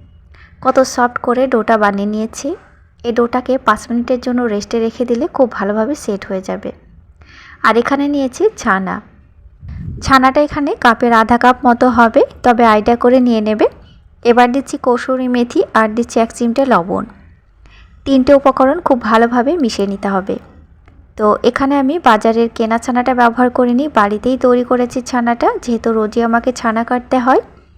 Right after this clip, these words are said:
তো তোমরা চাইলে বাজারের কেনা ছানা বা এর বদলে কেনা পনিরটাও ব্যবহার করতে পারো। এবার যে ডোটা আমি মেখে রেখেছি সেই ডো থেকে চারটে লিচি কেটে নেব, একটু বড়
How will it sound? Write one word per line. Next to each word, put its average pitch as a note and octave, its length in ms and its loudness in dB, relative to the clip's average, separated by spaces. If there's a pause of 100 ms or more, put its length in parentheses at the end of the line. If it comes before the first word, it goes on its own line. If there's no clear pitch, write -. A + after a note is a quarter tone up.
(500)
তো - 80 -8 (120)
তোমরা A#3 280 2
চাইলে C4 260 0 (100)
বাজারের A#3 400 0
কেনা A#3 240 0 (100)
ছানা A3+ 300 -4 (300)
বা A#3+ 220 4
এর A#3 180 2
বদলে B3 380 0 (360)
কেনা A#3+ 240 0 (120)
পনিরটাও A#3+ 560 2
ব্যবহার F#3 260 -2
করতে F#3 300 -8
পারো। F#3 260 -6 (1040)
এবার C#4 340 4
যে D4+ 120 2
ডোটা A#3 380 2
আমি C4 180 0 (360)
মেখে A3+ 280 0
রেখেছি C4 460 0
সেই B3 320 -2
ডো A3+ 80 2 (140)
থেকে A#3+ 240 0 (200)
চারটে A3 400 -2
লিচি A#3 280 -2
কেটে G3 240 -6
নেব, G3 180 -8 (320)
একটু B3+ 240 -4
বড় A3 220 2